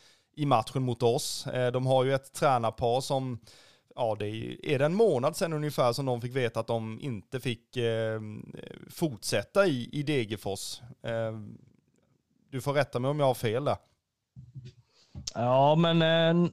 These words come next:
Speaker 2: något sånt var det väl i alla fall. Ehm, och det, ja, alltså det, det är också det där nu då. Alltså Degerfors, de, eh,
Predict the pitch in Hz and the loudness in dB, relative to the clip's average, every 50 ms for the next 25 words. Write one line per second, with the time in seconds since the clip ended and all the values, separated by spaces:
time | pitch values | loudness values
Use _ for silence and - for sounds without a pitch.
0 | _ - 170 160 165 175 165 - - 160 139 131 123 131 120 104 98 101 123 131 | _ -2 2 2 2 2 2 0 0 2 2 2 2 2 2 2 2 2 0 2
1 | 147 147 147 135 - 117 104 104 101 - - - 127 123 123 120 117 117 117 113 | 2 2 2 0 0 0 -2 -2 -4 -8 -10 -4 0 0 2 4 4 4 4 4
2 | 113 113 113 113 110 110 113 113 - _ - 143 139 139 135 139 139 135 131 - | 2 2 2 2 2 2 0 0 -2 _ -2 0 2 2 2 0 0 -2 -4 -10
3 | - - - - - - - _ _ _ _ _ _ - - - - - 151 - | -20 -20 -20 -20 -20 -20 -20 _ _ _ _ _ _ -20 -18 -18 -14 -12 -2 2
4 | 175 151 151 151 - 175 180 170 147 151 - - 127 - - 170 165 190 185 185 | 4 4 4 2 2 0 2 2 2 0 0 -6 -12 -10 -8 -4 0 2 2 4
5 | 214 220 - - - - - - 180 196 240 254 220 151 120 117 117 117 113 110 | 4 2 2 0 -6 -6 -2 0 0 2 2 4 4 2 2 2 2 0 0 0
6 | 101 95 101 113 - 143 147 147 170 170 160 143 131 127 - 151 156 175 - - | 0 0 0 0 0 -2 -2 0 0 0 0 0 -2 -2 -2 0 -2 -2 -2 -6
7 | _ - - - - - - - - _ _ - 127 - 170 165 160 156 160 165 | _ -20 -20 -20 -20 -20 -20 -20 -20 _ _ -18 -2 2 4 4 6 6 4 4
8 | 165 160 160 156 | 4 4 2 2